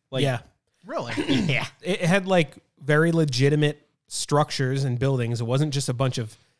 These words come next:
Speaker 2: tents with vendors in an open field like most
Speaker 1: Yeah.
Speaker 2: Ren Fairs are.
Speaker 1: Yeah.
Speaker 2: They, they obviously open this every year. There's, like, concrete castles and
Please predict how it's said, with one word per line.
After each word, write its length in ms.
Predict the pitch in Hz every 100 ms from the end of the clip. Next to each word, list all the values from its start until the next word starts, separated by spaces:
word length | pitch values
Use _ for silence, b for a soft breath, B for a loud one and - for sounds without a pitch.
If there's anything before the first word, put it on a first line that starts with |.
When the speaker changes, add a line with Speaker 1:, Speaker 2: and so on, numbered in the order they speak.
| _ -
Speaker 2:
tents 300 | 160 143 -
with 140 | 131
vendors 420 | 123 143 131 127
in 120 | 123
an 80 | 117
open 300 | 120 123 120
field 440 | - 117 120 123 123
like 160 | 104
most 240 | 117 117 -
Speaker 1:
Yeah. 40 |
Speaker 2:
Ren 140 | 123 123
Fairs 240 | 135 131
are. 180 | 147 143 b b
Speaker 1:
Yeah. 140 | - - _ _
Speaker 2:
They, 160 | 151 151 _ 139
they 180 | 135 135
obviously 500 | 151 151 139 151 123
open 260 | 131 131
this 160 | 123 120
every 240 | 120 120
year. 180 | 123 120
There's, 220 | 120 117
like, 200 | 123 110 _ _ -
concrete 540 | - 127 - 135 135
castles 800 | - 123 127 131 117 117 113 107
and 360 | 110 110 110